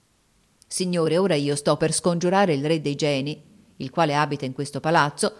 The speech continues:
onde si presenti ai nostri occhi, e voglia il cielo che egli venga a noi senza sdegno." Infatti,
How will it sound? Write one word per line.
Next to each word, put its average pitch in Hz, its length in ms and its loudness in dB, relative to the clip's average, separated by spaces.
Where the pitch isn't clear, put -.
onde 247 320 2
si 240 140 -2
presenti 214 480 0
ai 196 80 0
nostri 185 420 -2
occhi, 147 340 -2
e - 160 -6
voglia 214 300 2
il 190 100 -2
cielo 247 320 0
che - 80 -2
egli 196 180 0
venga 196 300 0
a - 20 -2
noi 220 300 0
senza 214 340 -2
sdegno." - 460 -8
Infatti, 180 680 -6